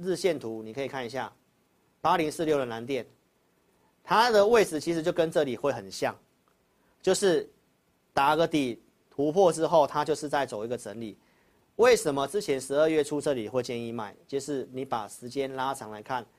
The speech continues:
它其实就是在走一个打底的股票。所以看你的个性哦，因为南亚科也是一个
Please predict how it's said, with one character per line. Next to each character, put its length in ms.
它 220
其 180
实 220
就 100
是 200
在 200
走 300
一 80
个 200
打 260
底 160
的 100
股 180
票。 300
所 220
以 100
看 220
你 80
的 100
个 160
性 380
哦， 180
因 80
为 80
南 220
亚 160
科 160
也 100
是 160
一 60
个 340